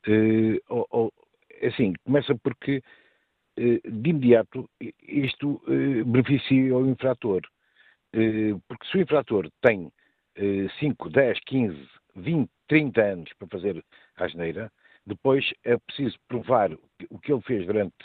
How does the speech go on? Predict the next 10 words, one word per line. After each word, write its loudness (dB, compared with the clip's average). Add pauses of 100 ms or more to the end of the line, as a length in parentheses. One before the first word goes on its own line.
(440)
esses -4
anos -2
todos, -4 (520)
eh, 2
num, 0
num 4
prazo 0 (260)
muito -6
reduzido. -10 (720)
Ok? 0